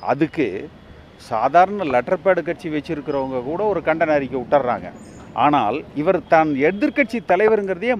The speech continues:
மறந்துடுறாரு. அதிமுகங்கிறது ஒரு மிகப்பெரிய வலிமையான கட்சி. அப்ப என்ன சொல்லணும்? ஒரு பட்டியலிட்டு கள்ளக்குறிச்சி மரணம், அதுக்கப்புறம்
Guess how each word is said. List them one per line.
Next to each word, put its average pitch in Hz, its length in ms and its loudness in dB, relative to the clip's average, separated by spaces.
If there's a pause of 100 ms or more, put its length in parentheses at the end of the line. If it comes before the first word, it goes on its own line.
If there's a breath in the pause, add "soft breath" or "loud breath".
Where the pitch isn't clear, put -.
மறந்துடுறாரு. 202 640 0 (340 loud breath)
அதிமுகங்கிறது 208 1120 -2
ஒரு 202 160 0
மிகப்பெரிய 220 520 -2
வலிமையான 180 540 -2
கட்சி. 147 460 -6 (240 loud breath)
அப்ப 135 200 -2
என்ன 220 200 2 (100)
சொல்லணும்? 185 240 0
ஒரு 151 200 0
பட்டியலிட்டு 160 760 0 (320 loud breath)
கள்ளக்குறிச்சி 151 600 0
மரணம், 147 380 -2 (340)
அதுக்கப்புறம் 170 720 0